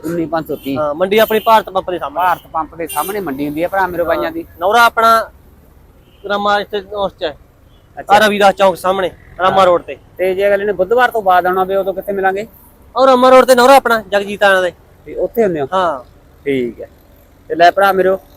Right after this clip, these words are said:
Speaker 1: ਜੇ ਤੁਸੀਂ ਕਦੇ ਬੁੱਧਵਾਰ ਤੋਂ ਬਾਅਦ ਵੀ ਆਉਣਾ ਹੈ, ਤਾਂ ਬਾਈ ਨੂੰ ਫੋਨ ਕਰ ਲਿਓ। ਤਲਵੰਡੀ ਸਾਬੋ ਆ ਜਿਓ, ਇੱਥੇ ਟਰੈਕਟਰ ਹੁੰਦੇ ਆ।
Speaker 2: ਹਾਂ।
Speaker 1: ਹਨਾ?
Speaker 2: ਲਾਉਣ ਸਾਰਿਆਂ ਤੇ ਹੋ ਜੂਗਾ, ਟਰੈਕਟਰ ਪੁਰਾਣਾ ਕੱਟਿਆ ਜਾਊਗਾ।
Speaker 1: ਹਾਂ। ਤੇ ਜਿਹੜਾ ਘਰੇ ਆ ਜੌਨ ਡੀਅਰ ਕਿਹੜਾ ਹੈ?
Speaker 2: ਉਹ ਤਰਵੰਜਾ ਦਸ ਹੈ।
Speaker 1: ਤਰਵੰਜਾ ਦਸ।
Speaker 2: ਹਾਂ।
Speaker 1: ਮਾਡਲ?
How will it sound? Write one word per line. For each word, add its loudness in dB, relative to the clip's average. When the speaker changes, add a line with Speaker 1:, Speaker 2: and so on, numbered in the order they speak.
Speaker 1:
ਜੇ 4
ਤੁਸੀਂ -4
ਕਦੇ 0
ਬੁੱਧਵਾਰ 2
ਤੋਂ -8
ਬਾਅਦ 0
ਵੀ -2
ਆਉਣਾ 0
ਹੈ, -4
ਤਾਂ 2
ਬਾਈ 2
ਨੂੰ -4
ਫੋਨ -2
ਕਰ 2
ਲਿਓ। 0
ਤਲਵੰਡੀ 2
ਸਾਬੋ 4
ਆ 6
ਜਿਓ, 2
ਇੱਥੇ 4
ਟਰੈਕਟਰ 2
ਹੁੰਦੇ -2
ਆ। -2
Speaker 2:
ਹਾਂ। -8
Speaker 1:
ਹਨਾ? 0
Speaker 2:
ਲਾਉਣ 4
ਸਾਰਿਆਂ 2
ਤੇ 0
ਹੋ 2
ਜੂਗਾ, 2
ਟਰੈਕਟਰ -2
ਪੁਰਾਣਾ 0
ਕੱਟਿਆ -12
ਜਾਊਗਾ। -16
Speaker 1:
ਹਾਂ। -8
ਤੇ -8
ਜਿਹੜਾ 2
ਘਰੇ 0
ਆ 4
ਜੌਨ 0
ਡੀਅਰ 2
ਕਿਹੜਾ 0
ਹੈ? -2
Speaker 2:
ਉਹ 4
ਤਰਵੰਜਾ 6
ਦਸ 6
ਹੈ। 2
Speaker 1:
ਤਰਵੰਜਾ 0
ਦਸ। 0
Speaker 2:
ਹਾਂ। 0
Speaker 1:
ਮਾਡਲ? 0